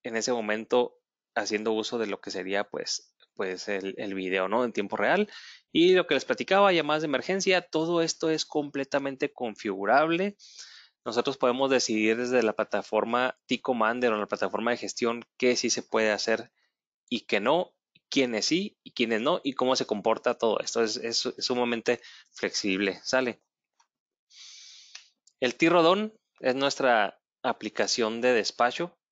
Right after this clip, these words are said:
Se los voy a mostrar aquí en pantalla. La tengo cargada en otro monitor.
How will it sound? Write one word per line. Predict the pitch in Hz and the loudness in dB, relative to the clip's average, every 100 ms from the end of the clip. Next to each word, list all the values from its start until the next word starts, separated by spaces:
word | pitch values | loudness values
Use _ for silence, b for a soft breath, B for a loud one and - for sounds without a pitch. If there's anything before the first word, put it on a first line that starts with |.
| _ _ _ _ _ _ _ _ _ _ _ _ - | _ _ _ _ _ _ _ _ _ _ _ _ -6
Se | 110 | -2
los | 104 | 2
voy | 104 | 0
a | |
mostrar | 107 98 - 98 | 0 -6 -4 -4
aquí | 98 107 | -4 -8
en | 101 | -8
pantalla. | 101 95 117 135 160 - - | -10 -4 -2 -2 -4 -6 -10
La | - | -16
tengo | - 104 104 | -10 -8 -6
cargada | - 98 98 95 104 - | -6 -4 -2 -2 -2 -4
en | - 98 | -12 -8
otro | 92 107 | -6 -4
monitor. | 104 95 92 123 151 - | -4 -6 -2 0 0 -2